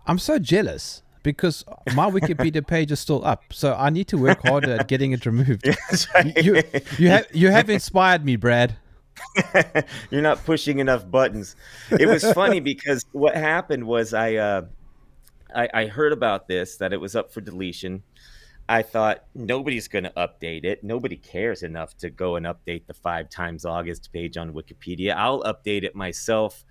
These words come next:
Speaker 2: Maybe that's the problem here, right? Is that it just hasn't been updated in a while or something. So I went in and I updated it with a few things. And I found myself in arguments with,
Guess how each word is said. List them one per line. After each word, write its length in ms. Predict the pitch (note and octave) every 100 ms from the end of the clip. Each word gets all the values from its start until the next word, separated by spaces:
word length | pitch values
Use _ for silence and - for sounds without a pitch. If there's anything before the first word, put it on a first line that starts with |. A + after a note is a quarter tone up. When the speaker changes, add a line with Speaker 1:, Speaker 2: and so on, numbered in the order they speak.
| _
Speaker 2:
Maybe 320 | - A#2 A2+
that's 360 | G#2 A2 A2+ -
the 100 | -
problem 600 | - G2+ G2 G2+ E2+ E2+
here, 300 | D2 D#2+ D2+
right? 300 | D#2 E2+ F#2+ - - _ -
Is 160 | F#2+
that 160 | G2 F#2+
it 80 | F2+
just 160 | G2+
hasn't 260 | A2 G2 F#2
been 140 | F#2+ D#2+
updated 480 | F#2+ - G2+ G2+ G2
in 80 | G2+
a 60 |
while 280 | G2+ F#2+ F#2
or 60 | F#2+
something. 240 | F#2 G2
So 140 | - A2
I 180 | A2+
went 200 | B2+ B2+
in 120 | A#2 G#2
and 120 | G2+
I 160 | G2+
updated 500 | F2+ G2+ - G2 F2+
it 80 | F2
with 160 | E2 -
a 80 | F2+
few 200 | - F#2
things. 420 | - F#2 F2+ F2+ _ _ _ -
And 120 | C3
I 80 | C#3+
found 240 | E3 D#3+
myself 340 | D3+ - C#3
in 120 | B2 A#2
arguments 680 | A#2+ D3 D#3+ B2+ E2 - -
with, 340 | G2 G#2+ -